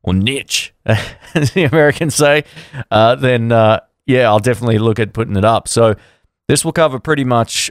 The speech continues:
all the frequently asked questions I, I see come in, and it's gonna be just revolving around speakers.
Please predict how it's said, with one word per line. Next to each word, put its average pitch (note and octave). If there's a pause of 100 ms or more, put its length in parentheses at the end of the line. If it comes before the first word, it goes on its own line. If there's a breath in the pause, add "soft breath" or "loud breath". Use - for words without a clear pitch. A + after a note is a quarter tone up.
all D#3+
the C3+
frequently B2+
asked A2+
questions G#2+
I, G2
I F#2
see G2
come F#2+
in, G2
and F#2+
it's F#2
gonna A2
be F#2+
just A2
revolving G2+
around F#2
speakers. -